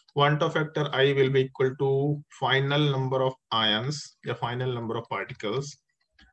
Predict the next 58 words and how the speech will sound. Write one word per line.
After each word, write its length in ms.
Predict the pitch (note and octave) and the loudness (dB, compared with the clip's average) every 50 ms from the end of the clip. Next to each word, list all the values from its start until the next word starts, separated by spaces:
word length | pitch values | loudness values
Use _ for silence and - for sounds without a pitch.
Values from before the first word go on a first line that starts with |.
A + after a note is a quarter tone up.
| _ - | _ -2
divided 360 | C#3+ C#3+ C#3+ C#3+ D3 D3+ D3 | 0 2 2 2 2 2 2
by 100 | D3+ D3+ D#3 D3+ | 0 0 2 2
initial 360 | D3 D3 C#3+ - D3+ C#3 C3+ | 2 2 2 0 0 0 0
number 200 | B2+ A#2+ A2+ A2+ | -2 -2 -2 -4
of 80 | A2+ - G#2 | -4 -4 -4
particles। 480 | G2 F#2 - G#2 - F#2 F#2 - - | -6 -4 -6 -6 -6 -8 -8 -6 -6
ये 80 | B2 A#2+ | -8 -6
cancel 340 | - A#2+ A#2+ B2 C#3 C3 C3 | -6 -6 -6 -4 -2 -2 0
out 160 | C3 B2+ C3 - | -2 -2 -2 0
हुआ, 160 | C3 B2+ B2+ | 0 0 0
बचा 260 | B2+ B2 A2 - C3 | -2 -4 -4 -4 -4
वन 320 | A#2+ A#2 A2+ A#2+ C3 C3+ C3+ | -4 -4 -4 -4 -4 -4 -4
पॉइंट 300 | C3 C3+ B2+ C3 B2+ B2 | -4 -6 -6 -6 -6 -4
टू 120 | C3 B2+ | -4 -4
के 120 | B2+ A#2+ G#2 | -4 -4 -4
बराबर 300 | G#2 F#2+ G2 F#2+ F#2+ F#2 | -4 -4 -4 -4 -4 -4
value। 320 | F2+ F2 E2+ F2 F2 F#2 | -4 -6 -6 -6 -6 -8
तो 220 | - - _ - | -8 -10 _ -6
want 200 | G#2+ G#2+ A2 G#2+ | -6 -4 -4 -6
of 80 | - B2+ | -6 -6
factor 220 | C3 B2 - B2+ C3+ | -6 -6 -8 -8 -6
तो 80 | C3 | -6
मालूम 240 | A#2+ A#2+ B2 B2 B2 | -4 -4 -4 -2 0
पड़ 120 | C#3+ C#3+ C#3 | 0 2 2
गया 120 | C#3+ C#3+ | 2 0
अपने 200 | C#3+ D3 D3 C3+ | -2 -2 -4 -2
को। 240 | - D3 C#3+ D3 D3 - - - - - _ _ _ - | 0 0 0 0 -2 -8 -16 -20 -20 -20 _ _ _ 2
अब 220 | D#3+ E3 E3+ D#3+ - D3+ | 2 2 2 2 0 -2
इसके 300 | D3+ D3 - - C#3+ C#3 | -4 -4 -2 0 0 0
बाद 380 | C3+ C3 B2 C3 C#3 C3+ C3+ - | 2 2 2 2 0 0 -4 -6
अगर 220 | C3 B2 C3 C3 B2+ | -6 -2 -2 -2 -2
हम 180 | B2+ C3+ B2+ | -2 -4 -4
लोग 140 | B2+ C3 C3 | -2 -2 -4
freezing 400 | - - C3 B2 C3 C#3 C#3 C3 B2+ | -4 -4 -4 -4 -2 -4 -4 -4 -6
point 240 | B2 B2 B2 A#2+ B2+ | -8 -8 -8 -10 -10
की 100 | - A#2+ | -10 -8
बात 240 | A#2 A#2 G#2 G#2+ G#2 - - | -6 -4 -4 -6 -6 -6 -6
करें, 200 | A2 G2 F#2+ G2 - _ - _ _ _ _ | -4 -4 -4 -6 -8 _ -20 _ _ _ _
तो 60 | - | -14
freezing 380 | G#2+ - C3 B2+ C3 C#3 C#3 - | -6 -4 -2 -2 0 -2 -2 -4
point 220 | C#3 C3 C3 C3 | -4 -4 -4 -2
वाला 220 | B2+ B2+ B2+ C3 C3 | -2 -2 0 -2 -2
part, 240 | B2+ - A#2 - - | -2 -4 -8 -6 -6
अपने 160 | D#3 D#3 E3 | -6 -4 -4
को 100 | D#3+ E3 | -4 -2
freezing 360 | D#3 - D3+ D3+ D#3+ E3 D#3+ | -2 -2 -2 -2 0 -2 -4
point 200 | - C3+ C3 C3+ | -2 -2 -2 -2
निकालना 360 | B2+ A#2+ - A2 G2 G2 G2 G2+ | -2 0 0 0 0 0 0 0
है। 60 | A2 | 0
Although 320 | B2 C3 C#3 C#3 D3 D3 C#3 | 2 4 4 4 4 4 2
water 320 | B2+ A#2+ A#2 A2+ - D3 | 0 -2 -2 -2 -4 -4
का 100 | D3 D3 | -4 -2
क्योंकि 300 | C#3+ C#3+ C#3+ - C#3+ C#3+ | -4 -4 -4 -4 -4 -4
freezing 360 | C#3 C#3 C#3 C3+ C3+ C#3 C#3 C#3+ | -2 0 0 0 0 0 0 -2
point 160 | C#3+ C3+ C3 | -2 -2 -2
zero 300 | A#2 A#2 A2+ A2+ B2+ C#3+ | -2 -2 2 4 4 4
होता 300 | C3+ B2 - - G#2 A2 | 2 0 -4 -4 -6 -6
है, 80 | A#2+ | -6